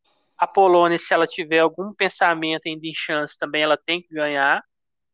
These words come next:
Mas a gente tem que ver, claro, que se ela vai querer sair pra cima da Espanha, eu acho que não. Acho que talvez ela vai esperar pra sair no contra, mas a Espanha eu imagino sair em cima.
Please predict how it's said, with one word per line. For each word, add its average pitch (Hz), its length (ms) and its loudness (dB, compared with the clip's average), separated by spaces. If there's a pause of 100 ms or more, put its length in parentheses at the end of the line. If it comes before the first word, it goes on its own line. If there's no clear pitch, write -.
(1040)
Mas 143 300 -2
a - 20 -14
gente 135 200 -16
tem 139 100 -16
que - 120 -20
ver, 127 340 -6 (840)
claro, 127 320 4
que - 100 -20
se - 120 -4
ela 127 120 2
vai 123 200 0
querer 120 680 -8
sair 123 340 -4
pra 117 200 -2 (180)
cima 127 200 -10
da 123 100 -6
Espanha, 123 340 -4
eu 127 120 2
acho 117 280 0
que 160 60 -20
não. 151 320 -2
Acho 151 160 -6
que - 60 -20
talvez 120 180 -8
ela 123 100 2
vai 123 80 -2
esperar 120 320 -2
pra - 100 -8
sair 151 140 -6
no 139 120 -14
contra, 147 440 0
mas 131 180 -2
a - 40 -4
Espanha 131 340 0
eu 131 60 0
imagino 131 500 -2
sair 123 200 -2
em 127 60 -12
cima. 180 440 -6